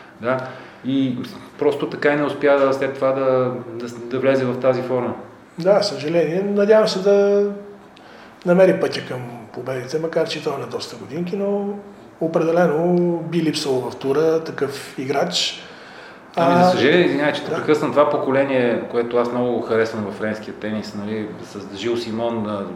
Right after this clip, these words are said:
Speaker 1: Жо Вилфред Цунга, Гаске и, а, Монфис, а, наистина поостаряха доста и те не можаха да спечелят някакви значими титли, поради простата причина, че най-добрите им години съвпаднаха с, а, тези тримата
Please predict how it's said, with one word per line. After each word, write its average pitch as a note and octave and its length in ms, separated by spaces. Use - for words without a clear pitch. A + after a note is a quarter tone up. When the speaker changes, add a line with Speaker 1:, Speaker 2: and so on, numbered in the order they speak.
Speaker 1:
Жо A2 160
Вилфред A#2 440
Цунга, G#2+ 420
Гаске G2+ 360
и, G#2 400
а, G#2+ 120
Монфис, G#2+ 540
а, B2+ 220
наистина C3 420
поостаряха A#2+ 580
доста C#3+ 320
и B2 140
те C3+ 100
не C3+ 100
можаха C3 360
да A#2+ 260
спечелят A#2 640
някакви A2+ 600
значими A2 380
титли, A#2 400
поради B2+ 280
простата C#3+ 340
причина, C3+ 360
че B2+ 120
най-добрите B2+ 440
им C3 80
години B2+ 280
съвпаднаха B2 560
с, - 340
а, A#2 220
тези A#2+ 220
тримата G#2+ 600